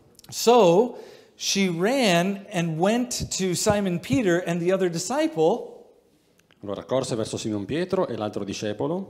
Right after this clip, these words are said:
Speaker 1: the one whom Jesus loved,
Speaker 2: che Gesù amava,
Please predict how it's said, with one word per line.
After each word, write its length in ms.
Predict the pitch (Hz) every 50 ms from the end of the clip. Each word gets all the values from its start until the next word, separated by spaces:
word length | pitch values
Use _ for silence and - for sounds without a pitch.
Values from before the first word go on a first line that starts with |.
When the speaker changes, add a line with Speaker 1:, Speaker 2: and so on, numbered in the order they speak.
| - - - - - - _
Speaker 1:
the 100 | 139 156
one 380 | 160 160 185 202 220 226 220
whom 240 | 208 202 202 190 180
Jesus 400 | 147 160 196 185 156 170 156 -
loved, 440 | 156 147 139 143 175 247 233 - - - - - -
Speaker 2:
che 100 | - 110
Gesù 240 | 92 92 85 87 90
amava, 460 | 85 82 80 78 82 107 147 165